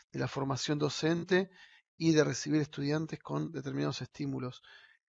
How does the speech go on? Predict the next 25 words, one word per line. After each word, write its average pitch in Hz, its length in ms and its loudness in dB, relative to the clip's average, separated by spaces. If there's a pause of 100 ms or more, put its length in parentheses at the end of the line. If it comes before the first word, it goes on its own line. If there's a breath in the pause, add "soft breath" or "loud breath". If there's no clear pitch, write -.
(100)
En 139 120 -2
general, 151 840 8
eh, 139 440 -6 (400)
eh, 135 440 -4
al-, 135 420 -2
además 143 320 4
del 147 120 4
acceso, 156 720 4 (460 loud breath)
eh, 139 320 0
Argentina 139 380 4
tiene 170 220 6
un 151 80 4
problema 143 720 2 (220)
de 135 580 -2 (200 soft breath)
déficit 147 720 0
de 143 120 -12
infraestructura, 135 800 -4
pero 139 220 0
podríamos 143 380 -2
decir 147 200 -6
que 151 120 -4
hoy 143 80 0
con 135 340 -2 (300 loud breath)
algunos 151 220 2
dispositivos 147 1000 4